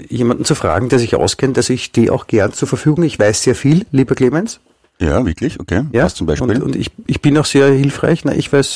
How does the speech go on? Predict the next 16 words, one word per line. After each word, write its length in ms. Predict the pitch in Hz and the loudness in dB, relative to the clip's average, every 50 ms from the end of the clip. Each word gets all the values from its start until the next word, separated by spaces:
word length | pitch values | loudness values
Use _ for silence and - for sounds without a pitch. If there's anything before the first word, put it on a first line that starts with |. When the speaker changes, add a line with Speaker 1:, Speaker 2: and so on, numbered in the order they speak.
| - | -6
Speaker 1:
viel. 220 | - - 147 110 90 - _ _ - _ _ _ _ - _ _ _ _ _ _ _ _ _ _ _ _ | -2 0 0 0 0 -4 _ _ -20 _ _ _ _ -20 _ _ _ _ _ _ _ _ _ _ _ _
Speaker 2:
Okay. 300 | - 107 - 98 101 143 143 - | -16 -10 -6 -6 -6 -6 -6 -6
Speaker 1:
Kannst 180 | 117 104 - - | -8 -6 -4 -6
mich, 160 | 113 - - | -8 -6 -4
kannst 180 | - 123 107 | -4 -4 -4
mich 100 | - 120 | -2 -2
ja 80 | 135 123 | -2 -2
was 100 | 127 - | -2 -2
fragen. 360 | - 113 113 117 117 107 92 - | 0 0 0 0 0 -4 -8 -8
Speaker 2:
Wie 140 | - 90 87 | -8 -8 -4
viel 100 | 92 107 | -2 -2
ist 60 | 104 | -4
Speaker 1:
Sie 60 | 104 | -2
Speaker 2:
drei 100 | 85 80 | -2 -2
mal 140 | 78 80 80 | 0 0 -2
drei? 280 | 80 80 76 90 113 | -2 -2 -2 -2 -2